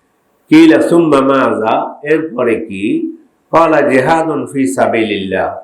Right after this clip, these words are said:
আল্লাহর পথে জিহাদ করা।" কিলা, "সুম্মা মাযা?" বলা হলো, "এরপরে কি?" তখন বললেন যে, "আল হাজ্জু আল মাবরুর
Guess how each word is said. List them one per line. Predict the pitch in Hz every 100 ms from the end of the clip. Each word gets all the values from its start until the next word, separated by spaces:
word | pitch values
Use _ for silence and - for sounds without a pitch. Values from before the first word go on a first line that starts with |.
| _ -
আল্লাহর | 123 127 123 123
পথে | 131 120
জিহাদ | 104 104 120 117
করা।" | 98 90 - - _ _ _ _
কিলা, | 185 202 202 170 135
"সুম্মা | 185 190 160 135 127
মাযা?" | 139 139 135 117 110 139 160
বলা | 151 147 147
হলো, | 160 165 165
"এরপরে | 180 185 175 160 147 127 123
কি?" | 110 - - 127
তখন | 139 143
বললেন | 131 123 123
যে, | 131
"আল | 135 - 117 117
হাজ্জু | - 127 135 120 113 135 160 175 170
আল | 120 120 107
মাবরুর | 107 101 87 101 117 135 120 92 -